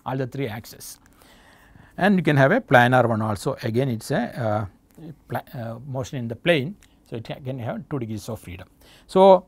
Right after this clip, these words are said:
these are the other possible, uh, types of joints, but not really, uh, uh, common, not, mm, used very, uh,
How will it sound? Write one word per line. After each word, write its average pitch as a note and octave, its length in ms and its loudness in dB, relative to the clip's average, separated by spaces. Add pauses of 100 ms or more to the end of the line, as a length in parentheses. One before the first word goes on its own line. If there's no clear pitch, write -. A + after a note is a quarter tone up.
these G3 140 -2
are A3+ 140 10
the G#3 140 12
other F#3+ 440 8
possible, F3+ 640 4 (120)
uh, C3 160 0
types C#3+ 340 -4
of C3 160 -4
joints, E3+ 400 -6
but D3+ 180 -2
not D#3+ 320 -4
really, D3 560 -4
uh, A#2+ 300 -2 (420)
uh, A#2+ 260 0
common, D3 480 4 (120)
not, C3+ 320 -4
mm, B2+ 440 -12
used C#3+ 360 -8
very, B2 340 -6
uh, B2 400 -6